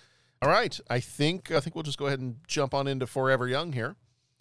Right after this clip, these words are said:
Movie this time around was released on eleventh of December nineteen ninety-two, rated P G with a runtime of one hour and forty-two minutes.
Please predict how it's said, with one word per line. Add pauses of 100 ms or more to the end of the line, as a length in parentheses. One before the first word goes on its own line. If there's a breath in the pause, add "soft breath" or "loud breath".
(540)
Movie
this
time
around
was
released
on
eleventh
of
December
nineteen
ninety-two,
rated
P
G
with
a
runtime
of
one
hour
and
forty-two
minutes.